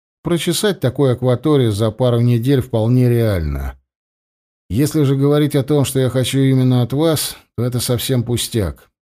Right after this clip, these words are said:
У меня есть деньги, я смогу нанять подходящее судно и приготовить всё необходимое для навигации и стоянки над точкой.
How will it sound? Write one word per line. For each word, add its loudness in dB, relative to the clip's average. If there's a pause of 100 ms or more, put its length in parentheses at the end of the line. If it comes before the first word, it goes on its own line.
(580)
У -6
меня 0
есть 0
деньги, 2
я -2
смогу -2
нанять -2
подходящее -2
судно -2
и 0
приготовить 0
всё -2
необходимое 0
для 0
навигации 0
и -2
стоянки -2
над -4
точкой. -4